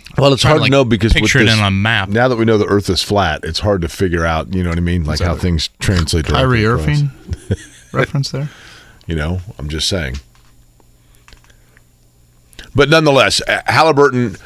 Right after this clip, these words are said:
Speaker 1: you know, Bruce Weber, if you think about, Kevin, when we had Bruce Weber on to talk about Tyrese Halliburton, a-, and that was a great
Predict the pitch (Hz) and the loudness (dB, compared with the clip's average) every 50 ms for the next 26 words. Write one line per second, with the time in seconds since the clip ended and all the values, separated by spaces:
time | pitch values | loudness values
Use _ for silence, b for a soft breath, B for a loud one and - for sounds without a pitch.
0 | B B B 156 175 165 151 123 113 165 220 226 - - 190 180 175 160 165 151 | B B B 2 2 2 2 2 2 2 2 2 2 4 4 4 4 6 4 4
1 | 127 107 165 175 170 185 165 160 143 131 120 139 139 131 117 123 117 117 113 113 | 4 2 0 0 0 2 2 4 2 2 2 2 2 2 2 2 2 2 2 2
2 | 113 113 127 127 131 127 107 98 117 120 107 - 113 110 107 101 104 101 98 92 | 2 2 4 4 4 2 2 2 0 0 2 2 2 2 4 4 2 2 2 0
3 | 82 110 107 101 90 101 95 92 - 107 92 92 92 85 - 92 85 82 76 71 | 0 0 0 0 2 0 -2 0 0 0 0 0 0 0 -2 -2 -2 -2 -4 -4
4 | 78 76 71 71 71 - B B B B B B B B B B B B B B | -6 -6 -6 -8 -10 -10 B B B B B B B B B B B B B B
5 | B B B B B - - - 110 104 113 113 123 139 143 120 92 110 78 110 | B B B B B -10 -6 -2 -2 0 2 2 2 2 2 0 -2 -2 0 2
6 | 120 120 - | 2 0 0